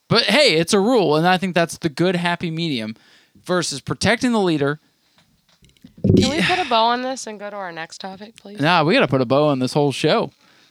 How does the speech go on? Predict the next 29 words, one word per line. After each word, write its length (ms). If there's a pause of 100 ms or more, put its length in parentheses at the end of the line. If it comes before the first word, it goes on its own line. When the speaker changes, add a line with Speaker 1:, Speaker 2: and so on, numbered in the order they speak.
(120)
Speaker 1:
We're 120
coming 240
up 220
on, 420 (100)
yeah, 180
we're 160
coming 240
up 100
on 100
the 120
end 100
of 60
the 80
show. 360 (960)
Speaker 2:
You 120
got 160
enough 320
of 100
me 220
name 320
dropping 420
that 140
we 80
could 200
probably 540
do 180
one 200
more 180
topic. 460